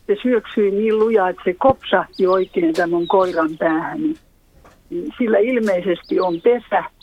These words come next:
pesä siellä, mutta onko tää nyt tyypillistä kivitaskulle, että se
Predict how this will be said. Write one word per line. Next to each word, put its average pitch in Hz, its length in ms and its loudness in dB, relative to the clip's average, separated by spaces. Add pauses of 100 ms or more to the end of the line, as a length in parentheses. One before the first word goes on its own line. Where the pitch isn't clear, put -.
(600)
pesä 254 360 2
siellä, 180 400 2
mutta - 360 0 (180)
onko 220 320 0
tää 220 200 2
nyt 226 260 -4
tyypillistä 190 680 -2
kivitaskulle, 170 920 -2
että 170 280 -6
se 185 240 -4